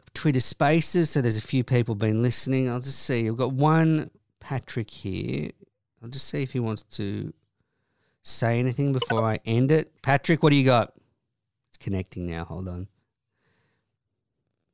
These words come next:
Patrick, what do you got? He asked to speak, but he's clearly not listening now. All right, well, look,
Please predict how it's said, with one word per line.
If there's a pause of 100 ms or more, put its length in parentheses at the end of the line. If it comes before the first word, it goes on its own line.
(280)
Patrick,
what
do
you
got? (1700)
He
asked
to
speak,
but
he's (140)
clearly
not
listening
now. (600)
All
right,
well,
look,